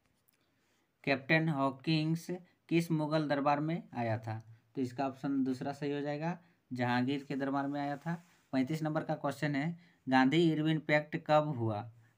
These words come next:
तो इसका ऑप्शन तीसरा सही हो जाएगा, उन्नीस सौ इकतीस ईस्वी। छत्तीस नंबर का प्रश्न है, अठारह सौ सत्तावन का विद्रोह कहाँ से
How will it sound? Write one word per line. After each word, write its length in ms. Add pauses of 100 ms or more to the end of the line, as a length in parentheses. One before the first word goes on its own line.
तो 40
इसका 280
ऑप्शन 400
तीसरा 320
सही 200
हो 80
जाएगा, 300 (280)
उन्नीस 320
सौ 60
इकतीस 440
ईस्वी। 360 (540)
छत्तीस 360
नंबर 220
का 120
प्रश्न 340
है, 260 (760)
अठारह 340
सौ 300
सत्तावन 600
का 160
विद्रोह 400
कहाँ 280
से 240